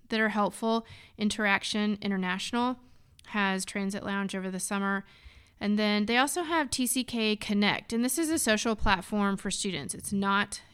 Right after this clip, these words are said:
connected to Facebook or Instagram or anything social. From a company standpoint. But it is an opportunity for students just to connect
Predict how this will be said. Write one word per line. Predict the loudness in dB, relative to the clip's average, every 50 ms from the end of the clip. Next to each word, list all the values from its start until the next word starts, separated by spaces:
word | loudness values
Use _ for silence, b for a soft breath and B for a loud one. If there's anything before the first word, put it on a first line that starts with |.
| -16 -8
connected | -4 -2 0 0 0 -2 -2 -4 -4 -4 -4 -4
to | -4 -2 -2 -2 -2
Facebook | -2 -4 -6 -6 -4 -4 -4 -4 -2
or | -2
Instagram | 0 0 0 0 0 -2 -2 0 2 2 2 2 2
or | 2 2
anything | 0 0 -2 -4 -4 -4
social. | -2 -2 -2 -2 -2 -2 -2 -2 -2 B B B B B B B B B B B B B -20 -6
From | -2 0 0 2 0 0 -2 -4
a | -4 -4 -4 -4 -6 -8
company | -4 -2 -2 -2 -2 -4 -6 -6
standpoint. | -8 -10 -10 -12 -12 -14 -12 -12 -12 -14 -16 -18 _ _ -20 _ -20 _ _ -20 -20 _ _ _ -20 -6 -2
But | 0 2 2
it | 4 4
is | 4 4 4 2
an | 4 4
opportunity | 4 4 2 0 -4 -2 0 0 2 2 2 2 0
for | -2 -4 -6
students | -4 -2 -2 -2 0 0 -2 -2 -4
just | -4 -4 -4 -4 -4
to | -4 -4
connect | -2 0 0 2 2 0 -2 -4 -14